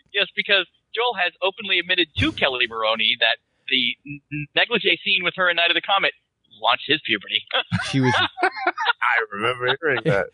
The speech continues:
Speaker 2: She was dressed as a cheerleader, and then she str-, oh, come on, really? I know I wasn't the only one. That,
Speaker 3: No,
Speaker 2: well,
Speaker 3: you
Speaker 2: I
Speaker 3: were
Speaker 2: may
Speaker 3: not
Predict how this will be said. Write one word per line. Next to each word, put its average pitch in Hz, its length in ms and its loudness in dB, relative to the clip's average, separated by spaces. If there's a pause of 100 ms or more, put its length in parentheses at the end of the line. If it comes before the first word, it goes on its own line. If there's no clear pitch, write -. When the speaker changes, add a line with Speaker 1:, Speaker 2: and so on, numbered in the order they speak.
(140)
Speaker 2:
She 170 320 0
was 156 360 2
dressed 196 320 2
as 214 160 2
a 233 80 2 (120)
cheerleader, 110 920 0 (580)
and 180 180 4
then 175 160 4
she 175 200 0
str-, - 240 -4
oh, 180 80 4
come 202 200 2
on, 104 140 -2 (160)
really? 185 480 0 (380)
I 160 80 0
know 165 160 2
I 156 40 4
wasn't 139 260 2
the 131 80 2
only 120 160 2
one. 98 340 -2 (1040)
That, 139 140 4
Speaker 3:
No, 165 180 2
Speaker 2:
well, 151 140 4
Speaker 3:
you 120 60 -4
Speaker 2:
I 160 60 2
Speaker 3:
were 165 40 4
Speaker 2:
may 196 160 2
Speaker 3:
not 180 200 0